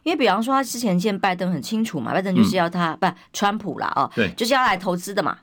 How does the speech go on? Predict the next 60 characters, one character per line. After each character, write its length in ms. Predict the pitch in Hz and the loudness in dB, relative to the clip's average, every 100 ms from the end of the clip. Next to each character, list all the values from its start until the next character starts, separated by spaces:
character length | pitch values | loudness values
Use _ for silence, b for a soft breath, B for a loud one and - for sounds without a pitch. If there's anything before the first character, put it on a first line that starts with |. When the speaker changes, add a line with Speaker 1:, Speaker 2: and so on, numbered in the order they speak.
| _ - | _ -2
Speaker 2:
对 100 | 127 | -2
啊。 100 | - _ - - | -4 _ -20 -2
Speaker 1:
那 220 | 269 254 - - | 0 0 -2 -4
投 160 | 202 | -2
资 140 | 254 240 | -2 0
多 100 | 208 | 2
少 80 | |
钱， 260 | 170 170 156 | 2 -2 -2
设 160 | 175 202 | -2 0
多 120 | 190 | 2
少 80 | 180 | 0
场， 320 | - 127 98 107 | -2 -4 -6 -12
呃， 180 | - 160 | -6 -4
Speaker 2:
对。 100 | 156 | 0
Speaker 1:
创 120 | 220 | 2
造 60 | 214 | 2
多 120 | 214 | 2
少 80 | 180 | 0
工 140 | 196 | 0
作 100 | 196 | -4
机 220 | 185 190 202 | -4 -6 -2
会， 260 | 202 131 | -2 -2
这 120 | - 196 | -6 -4
就 100 | 190 | -2
是 60 | |
他 140 | 202 180 | 0 2
要 200 | 190 151 | 0 -2
的， 140 | - - - | -8 -20 -6
Speaker 2:
对。 80 | - | 0
Speaker 1:
清 120 | 147 | 0
清 120 | 208 | 0
楚 180 | 180 156 | -4 -4
楚。 220 | 160 - - | -6 -10 -6
Speaker 2:
对。 220 | 92 - _ | -6 -6 _
Speaker 1:
嗯。 180 | - 160 - b b b | -10 -10 -12 b b b
Speaker 2:
对 120 | 170 | 0
啊， 60 | 151 | 0
清 160 | 160 | 0
清 80 | 160 | -2
楚 160 | 131 135 | -2 -4
楚 160 | 113 | -2
啊。 200 | 87 85 | 0 0
美 140 | 90 104 | 2 2
国， 280 | 90 202 107 | 2 0 2
美 160 | 131 113 | 0 2
国 220 | 139 226 | 2 2
是 340 | 240 233 - b b b b - - | 2 0 -2 b b b b -20 -16
用 260 | - 226 180 | 0 2 4
价 240 | 180 202 | 2 4
码 220 | 120 87 85 | 4 2 0
来， 260 | 87 98 - | -2 -2 -4
来， 280 | 98 98 95 | -4 -2 -4
来， 340 | 95 98 101 | -4 -2 -4
来 220 | 92 101 | -4 -4
决 160 | 98 90 | -2 -2
定 180 | 101 87 | -2 -4
事 160 | 101 | -6
情 240 | 87 - - | -8 -10 -14
的 80 | - | -16
嘛。 180 | - | -18